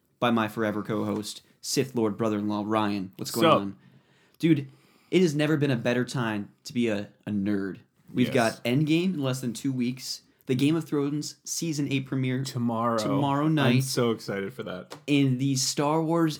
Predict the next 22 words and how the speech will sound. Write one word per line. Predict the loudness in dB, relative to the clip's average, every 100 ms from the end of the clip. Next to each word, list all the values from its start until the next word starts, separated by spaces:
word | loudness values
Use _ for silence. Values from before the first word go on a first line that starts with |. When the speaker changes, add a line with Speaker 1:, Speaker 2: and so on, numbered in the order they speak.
| -4
Speaker 1:
Episode | -2 0 0 2 2 2
nine, | 2 2 0 -2 -4 -6
The | -4 -4
Rise | -4 -8 -8 -10 -12 -12 -12 -10
of | -12
Skywalker, | -10 -8 -6 -6 -6 -6 -8 -10 -12 -14 -18 -18 -20 -20 _ _ _ -8
revealed | -4 0 0 -2
yesterday. | -6 -8 -12 -12 -16 -20 -16
Speaker 2:
Yeah. | -14 -16 -18 _ _ _ _ _ _ -6
Speaker 1:
So, | 4 6 6 4 0 _ -20 -20 -20 _ _ _
set | -6 2 2 4
the | 0
scene. | 0 2 2 0 -2 -10 _ _ _ _ _
I'm | 0
sitting | 2 2 4 2
there | 2 2 0 0
mid-email | 2 4 4 2 2 2 0
at | -2
work | -2 0 0 -4 -6
in | -2 0
my | 0
cubicle, | 0 -2 -2 -4 -4 -4